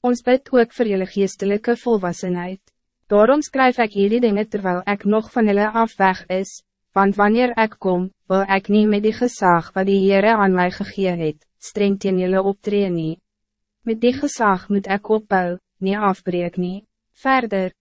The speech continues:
broers, wees blij, streef naar die geestelike volwassenheid, aanvaar vermaning, wees eensgesind, leef in vrede. En die God van liefde en vrede zal bij jullie wees. Groet mekaar met die soen van christelijke broederschap.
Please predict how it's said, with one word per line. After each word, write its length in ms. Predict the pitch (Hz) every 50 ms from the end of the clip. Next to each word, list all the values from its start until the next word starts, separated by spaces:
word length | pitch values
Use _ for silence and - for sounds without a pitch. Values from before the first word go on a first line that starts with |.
| _ _ _ -
broers, 420 | 180 175 175 175 180 180 180 - - - - _ _ _ _ _ _ -
wees 400 | 180 180 175 180 180 175 - -
blij, 360 | 170 170 170 165 165 160 170 190 _ _ _ _ _
streef 480 | - - - 240 233 240 240 240 -
naar 160 | 240 240 247 247
die 100 | 247 240
geestelike 680 | - 233 233 226 226 - - 254 254 254 254 - 247
volwassenheid, 880 | - - 220 202 190 180 175 175 - - 208 208 190 180 175 175 _ _ _ _ _
aanvaar 540 | - 180 190 196 - - 214 214 214 220 220
vermaning, 680 | - 233 220 190 180 175 175 175 175 175 170 170 170 175 _ _ _ _ _ _
wees 360 | 190 202 196 196 196 - - 233
eensgesind, 720 | 220 214 214 202 - - 190 - - 175 165 170 170 - _ _ -
leef 300 | 185 185 196 196 190 -
in 160 | 185 185 185
vrede. 480 | - - - 196 175 170 175 175 175 185 _ _ _ _ _ _ _ _ _ _ _ _ _ _ -
En 80 | 254 254
die 100 | 247 240
God 320 | - 240 240 254 254 -
van 180 | - 262 247 214
liefde 340 | 208 208 202 - - 233 240 247
en 80 | 262 247
vrede 400 | - - 214 202 190 180 180 175
zal 220 | - - 185 180
bij 180 | 175 175 170 165
jullie 220 | 170 170 175 175 175
wees. 460 | 175 170 165 170 180 190 - - - _ _ _ _ _ _
Groet 340 | _ - 262 247 247 254 -
mekaar 440 | 285 285 - - 226 208 196 196 208
met 140 | 208 208
die 120 | 214 214 -
soen 280 | - - 233 226 226 220
van 220 | - 220 220 220
christelijke 720 | 214 - 220 214 208 - - 196 190 202 202 202 - 220 220
broederschap. 680 | 208 202 190 180 180 175 - - - - 175 175 175